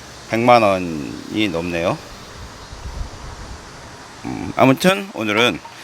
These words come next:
라이트를 탈거하는 방법에 대해서 제가 영상을 찍어 본 거예요.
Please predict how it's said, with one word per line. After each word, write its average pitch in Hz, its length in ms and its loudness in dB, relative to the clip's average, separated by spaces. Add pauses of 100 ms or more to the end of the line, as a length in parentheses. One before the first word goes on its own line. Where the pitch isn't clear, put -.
(200)
라이트를 143 800 6
탈거하는 190 560 8
방법에 127 440 4
대해서 113 480 4 (800)
제가 92 140 0
영상을 95 360 0
찍어 143 200 6
본 92 160 0
거예요. 82 320 2